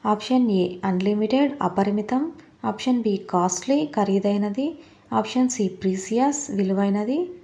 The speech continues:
ఆప్షన్ డి, డర్టీ, మురికి. ఎందుకు ఆదా చేయాలి మనం వాటర్ని? Water is very precious అండి, విలువైనది. నెక్స్ట్ క్వశ్చన్, which animal lives in water?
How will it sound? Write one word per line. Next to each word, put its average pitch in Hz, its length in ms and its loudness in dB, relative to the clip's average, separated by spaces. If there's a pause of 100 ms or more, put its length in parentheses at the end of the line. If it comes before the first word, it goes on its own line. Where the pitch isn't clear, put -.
ఆప్షన్ 233 380 -2
డి, 269 140 2
డర్టీ, 196 580 0
మురికి. 214 520 -2 (1120)
ఎందుకు 254 280 2
ఆదా 240 340 4
చేయాలి 233 280 2
మనం 226 300 0
వాటర్ని? 220 760 0 (640)
Water 202 360 0
is 262 260 2 (140)
very 214 320 -2 (800)
precious 226 640 -2
అండి, 180 180 -2
విలువైనది. 196 840 0 (2250)
నెక్స్ట్ 214 300 -6
క్వశ్చన్, 262 420 -2 (680)
which 285 160 0 (100)
animal 294 300 6 (100)
lives 247 220 4 (100)
in 247 120 2
water? 190 380 4